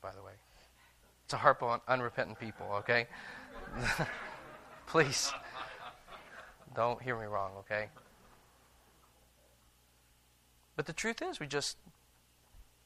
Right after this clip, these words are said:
have this issue where we just get up and go to another church. It's fine. There's a, there's a massive issue there. The body wasn't the body. If that can happen and you don't feel like you died,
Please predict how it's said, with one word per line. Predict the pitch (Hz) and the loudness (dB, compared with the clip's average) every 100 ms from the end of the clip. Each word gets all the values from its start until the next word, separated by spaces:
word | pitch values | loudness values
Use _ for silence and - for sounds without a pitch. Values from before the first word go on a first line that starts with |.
| _ _ _ - | _ _ _ -2
have | 156 | 0
this | 170 175 | 2 2
issue | 226 - 262 202 | 2 2 0 2
where | 151 147 | 4 4
we | 143 | 0
just | 143 - | -6 0
get | 143 | 6
up | 156 190 - | 6 6 2
and | 139 | 0
go | 139 | 2
to | 151 | 2
another | 156 170 | 2 0
church. | - 277 - - - - - - - | 0 -2 -2 -14 -14 -16 -20 -20 -14
It's | |
fine. | - 165 294 - - - _ - _ - - - - - - - - _ - - | 4 6 6 -2 -20 -20 _ -20 _ -20 -20 -20 -20 -20 -20 -20 -20 _ -18 2
There's | 214 247 | 6 6
a, | 123 - - - | 4 -2 -10 4
there's | 214 | 6
a | 143 | 6
massive | 147 170 233 262 - 165 | 2 4 4 4 2 4
issue | 202 - - 113 | 2 2 -4 -6
there. | 107 104 - - | -8 -12 -10 -2
The | |
body | 139 185 262 214 | 10 12 12 10
wasn't | 160 185 170 | 4 4 4
the | 127 | 4
body. | 123 165 151 95 - - - - - - - - - - _ _ _ _ _ - | 10 10 10 4 -16 -20 -20 -20 -20 -12 -12 -12 -20 -20 _ _ _ _ _ -6
If | 143 | 12
that | 208 285 | 12 12
can | 277 233 | 10 6
happen | - 190 208 175 | 8 10 10 8
and | 139 | 4
you | 147 | 4
don't | 226 | 4
feel | - 226 214 | 4 8 12
like | 202 196 | 12 12
you | 185 135 - | -4 -4 8
died, | 135 135 151 165 | 10 10 6 2